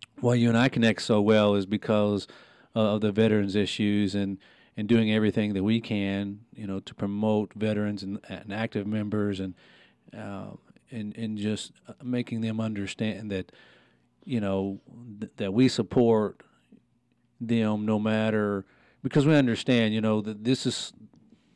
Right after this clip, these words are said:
the, the way everything is done today is not like it was done back whenever it was in, in Vietnam, because we recognize now that there i-,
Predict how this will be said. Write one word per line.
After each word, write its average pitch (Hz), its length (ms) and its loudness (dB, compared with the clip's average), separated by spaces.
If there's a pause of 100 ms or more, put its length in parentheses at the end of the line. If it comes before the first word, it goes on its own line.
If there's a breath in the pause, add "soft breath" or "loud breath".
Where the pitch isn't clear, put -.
(120)
the, 127 160 -2
the 117 180 -4
way 135 520 4
everything 123 360 4
is 110 120 0
done 117 260 2
today 101 640 0 (300 loud breath)
is 104 100 -6
not 107 180 0
like 107 200 0
it 107 40 -2
was 98 140 -4
done 101 540 -6 (640 soft breath)
back 113 320 -2
whenever 104 320 -4
it 98 40 -6
was 101 200 -8
in, 110 400 -14
in 113 200 -10
Vietnam, 98 600 -4 (300 soft breath)
because 110 340 -6
we 107 100 -2
recognize 104 680 -2
now 113 260 -2
that 101 180 -6
there 101 240 -4
i-, 101 280 -6